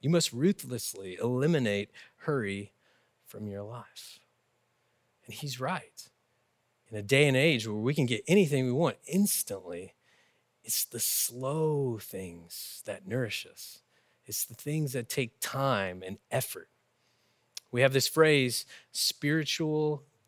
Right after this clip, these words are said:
disciplines. The word discipline refers to something that is hard. It takes effort. A discipline is something that is slow. It's a process that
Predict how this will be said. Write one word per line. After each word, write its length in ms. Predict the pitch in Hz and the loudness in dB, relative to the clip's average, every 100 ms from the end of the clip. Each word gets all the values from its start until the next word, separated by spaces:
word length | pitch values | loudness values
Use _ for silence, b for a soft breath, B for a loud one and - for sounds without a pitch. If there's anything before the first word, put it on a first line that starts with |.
| - | -4
disciplines. 880 | 139 - 110 - 87 _ - - _ _ _ _ _ _ _ _ _ _ | -2 -2 -6 -12 -20 _ -18 -18 _ _ _ _ _ _ _ _ _ _
The 80 | 113 | -4
word 340 | 117 143 123 | 4 4 4
discipline 840 | 104 156 - 143 - 104 95 113 156 B B | 2 0 2 -4 -6 -4 -2 -2 -4 B B
refers 680 | 117 113 - 151 165 165 151 | -4 -2 0 2 4 2 0
to 140 | - 110 | -2 -2
something 600 | - - 180 - 110 113 | 0 0 -2 -2 -2 0
that 260 | 117 127 - | 2 0 0
is 180 | 135 | -4
hard. 420 | - 175 233 - - _ _ _ _ _ _ _ | 2 4 4 0 -8 _ _ _ _ _ _ _
It 160 | 139 147 | -6 2
takes 300 | 185 175 - | 2 2 0
effort. 360 | 156 - - - _ _ _ _ _ _ | -2 -2 -4 -8 _ _ _ _ _ _
A 60 | 127 | -4
discipline 540 | 127 165 - - 196 | 0 0 0 2 2
is 160 | 156 143 | 2 0
something 400 | - 160 170 165 | 0 0 0 0
that 180 | 160 - | 0 0
is 100 | 147 | -2
slow. 800 | - - 156 170 170 117 90 - B B - | 0 0 2 2 4 2 -2 -4 B B -8
It's 160 | 123 | -2
a 80 | 143 | -2
process 920 | 127 - 160 160 180 - 113 110 - | -2 2 4 6 4 2 0 0 -4
that 340 | 107 123 123 | -4 0 0